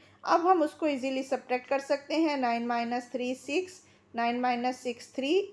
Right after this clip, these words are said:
and एट माइनस थ्री फ़ाइव। तो इस तरह से फ़ाइव थर्टी सिक्स हमारा आंसर हो गया। अब हम यहाँ, यहाँ पर, अ, कुछ और एग्जांपल कर सकते हैं। जैसे सिक्स हंड्रेड माइनस वन है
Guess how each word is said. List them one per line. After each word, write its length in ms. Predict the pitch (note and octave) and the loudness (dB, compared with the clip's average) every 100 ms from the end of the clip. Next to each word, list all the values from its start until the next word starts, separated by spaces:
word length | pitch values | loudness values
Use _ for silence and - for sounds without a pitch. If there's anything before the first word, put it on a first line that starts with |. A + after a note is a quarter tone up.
| - | -6
and 420 | A3 G#3+ G#3 - | -6 -6 -4 2
एट 160 | C4 C4 | 2 2
माइनस 420 | A#3+ G#3+ G#3 - | -4 -4 -8 -8
थ्री 160 | B3 F#4+ | -2 -2
फ़ाइव। 320 | A4+ G3 E3 - | -2 -4 -6 -8
तो 60 | |
इस 140 | C#4 - | -8 -2
तरह 160 | C4 A#3+ | 0 0
से 260 | C#4+ G4+ A#4+ - - - | -2 -2 -4 -12 -4 4
फ़ाइव 220 | B3+ D#4+ | 4 4
थर्टी 220 | D#4 A#3+ B3 | 2 2 -4
सिक्स 300 | B3 A#3 B3 | -4 -6 -6
हमारा 380 | G#3 G3 A3 B4+ - - _ - | -4 -2 0 0 -2 -16 _ -2
आंसर 340 | G#3 G3+ G3 | -2 -2 -4
हो 100 | F3+ | -6
गया। 240 | E3 D#3 F#3+ _ _ - | -8 -12 -14 _ _ 0
अब 220 | C4 C4+ | 2 2
हम 120 | D#4+ | 2
यहाँ, 340 | D4+ A3 - - - _ _ _ | 2 0 -4 -14 -18 _ _ _
यहाँ 280 | A#3 C#4 C#4+ C#4 | -2 2 2 2
पर, 300 | C#4 C#4+ A#4+ - - - | 4 4 2 -4 -18 -2
अ, 600 | A#3+ A#3 A3+ A3+ A3+ - | 0 2 2 2 -2 -4
कुछ 280 | C#4 C#4 - | -6 -6 2
और 200 | A#3+ C4+ | 6 6
एग्जांपल 640 | C#4 B3 A3+ B3 A#3+ C4 C#4 | 4 -2 0 -2 0 0 2
कर 160 | C4 | 0
सकते 260 | C4 B3+ C4 | 0 0 0
हैं। 80 | B3 | 0
जैसे 220 | B3+ C4+ | -2 -4
सिक्स 340 | C4+ D4 - | -4 -8 -4
हंड्रेड 300 | D4 C4 C4 C4 | -2 2 2 4
माइनस 400 | B3 A#3 C4+ A#3+ | 0 0 -2 -2
वन 260 | A#3 A#3+ | -2 0
है 120 | B3 | -2